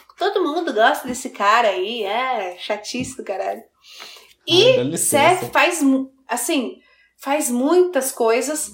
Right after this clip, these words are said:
Speaker 1: pra tentar destronar Osíris. Resumindo a história, ele, em segredo, tira as medidas de Osíris. Mas assim, em segredo.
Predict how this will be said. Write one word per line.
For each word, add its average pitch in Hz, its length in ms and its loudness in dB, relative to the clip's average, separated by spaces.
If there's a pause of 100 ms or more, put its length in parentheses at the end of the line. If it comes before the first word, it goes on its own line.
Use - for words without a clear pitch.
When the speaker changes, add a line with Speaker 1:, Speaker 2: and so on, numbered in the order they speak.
(180)
Speaker 1:
pra 294 140 0
tentar 294 440 2
destronar 302 600 0
Osíris. 202 760 -6
Resumindo 294 880 0
a 202 60 4
história, 240 800 0 (260)
ele, 277 280 2
em 294 140 0
segredo, 262 720 0 (640)
tira 339 580 4 (380)
as 240 160 -4
medidas 247 800 -4
de 240 120 -2
Osíris. 208 680 -4
Mas 294 160 -4
assim, 254 380 -4
em 240 100 -6
segredo. 233 720 -2